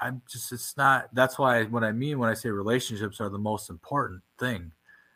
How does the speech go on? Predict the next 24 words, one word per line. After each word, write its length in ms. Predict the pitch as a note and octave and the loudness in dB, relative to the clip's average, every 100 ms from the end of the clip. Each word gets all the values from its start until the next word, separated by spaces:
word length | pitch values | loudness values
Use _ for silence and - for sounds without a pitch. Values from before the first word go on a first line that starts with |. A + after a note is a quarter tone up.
| _ _ _ _ _ - | _ _ _ _ _ -8
are, 240 | G2 F2+ - | -6 -4 -2
are 120 | G2 | -2
one 220 | G2+ C#3+ | 4 6
of 100 | B2+ | 6
the 80 | A2 | 4
most 220 | A2+ A2 | 2 2
important 400 | G2+ - A#2 F#2 | -2 0 0 0
things. 540 | - C#3 A2+ F#2+ - - _ - | -2 0 0 -4 -10 -18 _ -4
Something 380 | D3+ D#3+ F3 | 0 2 4
to 80 | C#3+ | 2
think 280 | - D#3+ E3 | 4 4 4
about 440 | D3 B2+ B2+ B2+ B2 | 6 12 12 12 10
when 160 | A#2+ | 4
you're 160 | A#2+ A2+ | 4 4
young 560 | G#2 B2 C#3+ C3+ B2+ A2 | 4 6 8 6 4 0
and 220 | A2 A2 | -2 0
you're 140 | G#2+ | 0
burning 400 | F#2 A2 A#2 G#2+ | 2 4 4 2
bridges 520 | F#2 A2 C3+ C#3 G2+ - | 2 4 4 2 -2 -4
with 160 | F#2+ | -6
people 340 | - G2 G#2 G2 | -4 -4 -2 -4
because 460 | F#2+ - G#2 F#2 | -4 -2 -2 -2
they, 260 | F#2+ G2 G2 | -2 -2 0
uh, 260 | F#2+ F#2 | 2 2